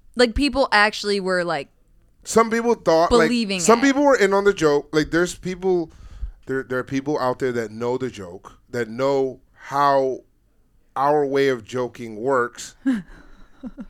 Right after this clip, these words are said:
Speaker 2: And there's people that don't, and then they're like, "Wow, you had Tommy John? That's crazy. What are you doing? Are you not even throwing a
Speaker 1: <laughs> How did you
Speaker 2: baseball?
Speaker 1: do
Speaker 2: Yeah,
Speaker 1: that?
Speaker 2: how'd you do that?"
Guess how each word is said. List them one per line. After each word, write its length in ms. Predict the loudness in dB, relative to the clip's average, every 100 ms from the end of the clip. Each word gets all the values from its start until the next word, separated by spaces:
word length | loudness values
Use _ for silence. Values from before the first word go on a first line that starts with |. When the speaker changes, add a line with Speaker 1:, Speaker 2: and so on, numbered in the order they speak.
| -10 -6
Speaker 2:
And 160 | -2
there's 200 | -2 -2
people 280 | -2 0 2
that 300 | 2 0 0
don't, 360 | 2 4 2 -2
and 120 | -8
then 140 | -6 -4
they're 140 | -2
like, 260 | -2 -4 -8
"Wow, 260 | -14 -14 -14
you 160 | -14
had 140 | -14 -14
Tommy 320 | -16 -16 -16
John? 380 | -14 -12 -12 -14
That's 260 | -16 -16
crazy. 960 | -18 -12 -8 -6 -6 -10 -10 -10 -12 -16 _ _ _ _ _ _ _
What 180 | -10 -8
are 40 |
you 160 | -8 -8
doing? 500 | -6 -4 -2 -4 -6 -6
Are 120 | -2
you 160 | 2
not 160 | 2 4
even 160 | 2 0
throwing 240 | -4 -4
a 60 | -2
Speaker 1:
<laughs> 40 | 2
How 160 | 4
did 80 | 4 2
you 40 |
Speaker 2:
baseball? 240 | 2 4
Speaker 1:
do 100 | 6 6 6
Speaker 2:
Yeah, 100 | 4
Speaker 1:
that? 300 | 4 2 0
Speaker 2:
how'd 160 | -2
you 80 | -6
do 240 | -6 -6
that?" 240 | -6 -6